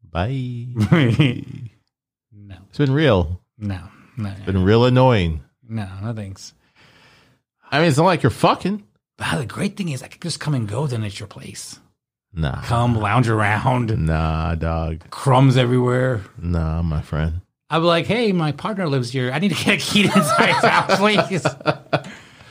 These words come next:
Speaker 1: Nah. Um.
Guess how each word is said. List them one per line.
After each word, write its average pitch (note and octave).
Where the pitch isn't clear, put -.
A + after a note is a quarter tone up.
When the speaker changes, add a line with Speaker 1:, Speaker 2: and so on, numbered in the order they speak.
Speaker 1:
Nah. -
Um. F#2